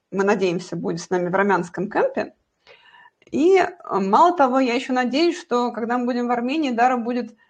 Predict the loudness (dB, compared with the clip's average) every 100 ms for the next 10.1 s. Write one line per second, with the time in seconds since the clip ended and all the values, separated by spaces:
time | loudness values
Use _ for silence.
0 | _ -8 -8 -10 _ -2 -2 -2 -2 -2
1 | -2 _ 0 2 4 4 4 2 -2 0
2 | -2 -4 -6 -4 -4 -2 -4 -4 -2 -4
3 | -4 -6 -6 -8 -14 -4 -2 2 2 0
4 | 0 2 2 -2 -6 -2 0 2 2 -2
5 | 0 0 0 0 2 4 4 4 0 2
6 | 2 4 0 0 -4 0 2 2 2 0
7 | -2 -14 -4 -2 -2 -4 -8 -4 -4 -2
8 | -2 0 0 0 0 0 2 4 2 2
9 | -2 2 0 0 -8 -6 -4 -4 0 0
10 | 0